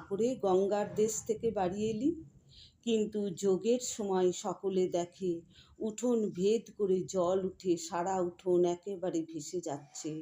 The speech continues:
আর নাগ মহাশয়, "এসো মা গঙ্গে, এসো মা গঙ্গে" বলে অঞ্জলি পূর্ণ করে সেই জল মাথায় দিচ্ছেন। তাই দেখে পাড়ার সকলে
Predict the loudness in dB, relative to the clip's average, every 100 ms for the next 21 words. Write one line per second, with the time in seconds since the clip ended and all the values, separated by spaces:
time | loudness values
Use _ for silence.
0 | -12 -20 -20 -18 -4 -2 0 0 0 0
1 | 0 0 0 -2 -4 -4 -4 -4 -8 _
2 | -20 _ 0 0 0 -2 -2 -2 0 2
3 | 2 2 4 4 2 -4 _ _ -2 0
4 | 0 -2 -2 -2 0 2 2 2 0 0
5 | 0 0 0 -4 -12 -20 -4 0 2 2
6 | 2 0 -6 -6 -6 -4 0 0 0 2
7 | 2 2 2 2 0 -2 0 2 0 -2
8 | -6 -4 -4 -6 -14 -14 -6 -4 -4 -6
9 | -10 _ -20 -6 -2 0 0 -2 -4 -2
10 | -2 -2 -6 _ _ -4 -2 0 0 -2
11 | -4 -4 -4 -6 -2 -2